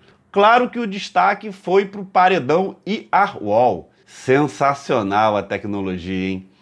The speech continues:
A semana que entra será o final da primeira temporada de Star Trek Strange New Worlds, intitulado A Quality of Mercy.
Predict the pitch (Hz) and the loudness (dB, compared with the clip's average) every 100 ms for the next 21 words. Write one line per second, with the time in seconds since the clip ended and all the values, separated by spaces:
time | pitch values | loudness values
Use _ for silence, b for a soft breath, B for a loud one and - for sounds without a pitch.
0 | B B - 110 - 123 113 120 131 131 | B B -2 -2 0 2 4 6 6 6
1 | 123 127 127 139 143 143 - 135 139 139 | 2 0 2 2 0 -4 0 2 2 0
2 | - 143 117 123 131 131 123 117 113 127 | -4 -2 2 2 2 -2 -4 -4 2 2
3 | 123 120 120 120 113 101 113 117 117 110 | 2 0 -4 -2 -2 2 2 2 -2 -4
4 | 101 - - 113 113 - 101 113 117 117 | -8 -6 0 0 0 -4 -4 -4 -4 -12
5 | - - 117 147 135 139 139 151 117 135 | -10 -4 -2 -2 -4 -4 -2 0 2 2
6 | 117 85 - B B B 139 143 - 143 | 2 0 -12 B B B 0 0 0 -4
7 | - 185 151 170 190 180 185 - - 127 | -2 0 2 4 2 2 0 0 0 0
8 | 143 139 - - 139 143 107 107 107 95 | 0 -4 -12 -4 -2 -2 -4 -4 -2 -4
9 | - - - | -8 -18 -20